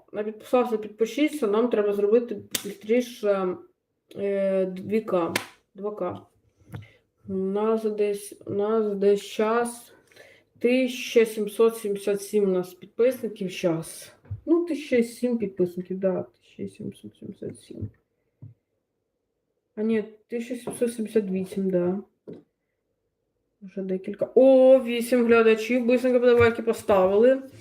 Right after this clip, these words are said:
Підписалися бисенько на канал, тому що нам треба підписка на канал. І, і не тільки дивимося стріми, а ще дивимося відео і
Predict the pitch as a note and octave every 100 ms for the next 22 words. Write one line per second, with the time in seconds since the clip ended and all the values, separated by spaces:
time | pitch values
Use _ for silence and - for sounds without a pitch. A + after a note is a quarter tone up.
0 | - - - - - C4+ C4+ C#4 B3 A#3
1 | A3 A#3 A#3+ A3+ G#3+ A3+ A#3+ A3 G3 G3
2 | G#3 A3+ A3 A3 G#3+ A3 G#3+ G#3+ A3 G#3+
3 | G#3+ G#3+ A3+ A#3 - G#3+ G3+ G#3 G3 F#3+
4 | - - - - _ _ _ _ - -
5 | B3+ C4 A#3+ G#3 F#3+ - - _ _ _
6 | _ _ _ _ _ _ _ _ G#3+ A3+
7 | B3 B3 E4 G4+ E4+ C4 A#3 G#3+ G#3 G3
8 | G3+ G3 F#3 G3+ A#3+ D#4 F4+ E4+ E4+ D#4
9 | E4 D#4 C#4+ C4